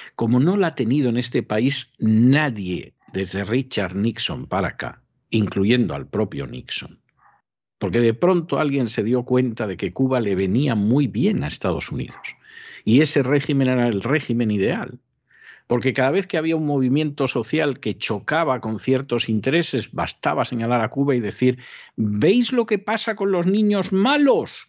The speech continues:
que van en esa dirección? Les pasa como a los cubanos. ¿Tú qué quieres? ¿Que le pase eso a Guatemala? ¿Tú qué quieres? ¿Que le pase eso a la Argentina, a Paraguay, a quien fuera?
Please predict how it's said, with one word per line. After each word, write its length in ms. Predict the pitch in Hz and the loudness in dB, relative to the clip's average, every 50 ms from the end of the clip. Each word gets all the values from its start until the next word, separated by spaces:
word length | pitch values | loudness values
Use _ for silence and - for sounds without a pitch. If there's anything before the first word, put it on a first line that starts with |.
| - | -8
que 120 | - 131 139 | -4 -2 0
van 180 | 156 185 196 | 0 0 0
en 100 | 196 190 | 0 -2
esa 220 | 196 185 - 208 180 | -2 -2 0 0 0
dirección? 540 | 175 175 175 170 - - 233 247 247 214 - - - - - - | 0 0 0 -2 -2 0 0 0 0 -2 -4 -10 -16 -18 -8 -2
Les 380 | 135 139 160 165 156 151 - | 0 2 4 4 4 2 0
pasa 400 | - - 226 240 233 - 269 262 | -4 -2 -2 -2 0 0 -2 -4
como 200 | 247 269 254 247 | -4 -2 -2 0
a 40 | 226 | 0
los 180 | 208 190 175 156 | 0 -2 -4 -4
cubanos. 560 | - 143 151 170 175 165 135 90 76 - - - - _ _ _ _ _ _ _ _ _ _ _ _ _ _ _ | -4 -2 0 2 0 0 -2 -4 -10 -12 -16 -16 -18 _ _ _ _ _ _ _ _ _ _ _ _ _ _ _
¿Tú 140 | - 214 226 | -2 -2 0
qué 200 | - 294 269 247 | 0 -2 -4 -2
quieres? 480 | - 285 294 247 202 170 123 98 - - | 0 2 4 4 4 2 0 -6 -8 -10
¿Que 140 | - 123 | -8 -6
le 100 | 131 139 | -4 -4
pase 480 | 143 - 226 262 240 - - 240 240 254 | -4 -4 -4 -4 -4 -4 -6 -6 -6 -6
eso 240 | 247 233 - - 240 | -6 -6 -6 -4 -2
a 60 | 220 | -2
Guatemala? 880 | 208 214 214 196 214 214 214 240 302 302 285 277 247 156 110 104 - _ | 0 0 0 0 -2 -4 -4 -4 -4 -4 -4 -2 -4 -4 -4 -6 -8 _
¿Tú 120 | - 196 208 | -2 -2 0
qué 120 | - 240 | 0 0
quieres? 360 | 226 - 269 262 233 196 - | 0 0 2 4 4 4 2
¿Que 120 | - - 160 | 0 -2 -2
le 120 | 165 165 | -2 -2
pase 420 | 175 - 269 277 247 - 262 247 240 | -2 -2 -2 -2 -2 -2 -2 -2 -2
eso 180 | 220 - 240 | 0 0 0
a 60 | 247 | 0
la 100 | 214 208 | 2 2
Argentina, 720 | 202 190 - - 190 180 180 175 254 277 294 277 262 233 202 | 0 0 -2 -2 0 0 0 2 2 2 2 4 2 2 0
a 80 | 185 | 0
Paraguay, 540 | 180 175 160 151 160 190 262 277 269 254 208 | 0 0 0 0 0 0 0 0 0 0 0
a 60 | 180 | -2
quien 180 | 170 190 180 175 | -2 -2 -6 -6
fuera? 500 | 175 - 262 294 277 180 123 - - _ | -4 -4 -4 -2 -2 -2 -4 -4 -8 _